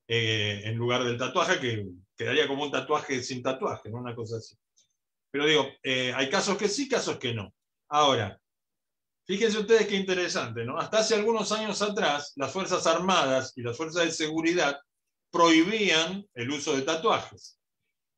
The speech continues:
Y decían que si alguien estaba tatuado, tenía que estar tatuado en lugares en donde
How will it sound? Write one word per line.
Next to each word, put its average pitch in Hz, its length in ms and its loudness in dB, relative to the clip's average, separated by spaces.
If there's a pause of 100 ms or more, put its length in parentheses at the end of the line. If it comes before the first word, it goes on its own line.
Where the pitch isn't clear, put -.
(260)
Y 277 240 4
decían 110 640 0 (920)
que 190 100 2
si 233 180 0
alguien 277 280 0
estaba 226 440 0
tatuado, 151 540 -2
tenía 226 320 -4
que 226 80 -4
estar 202 400 0
tatuado 220 600 2
en 180 160 0
lugares 202 520 0
en 175 140 -6
donde 170 420 -2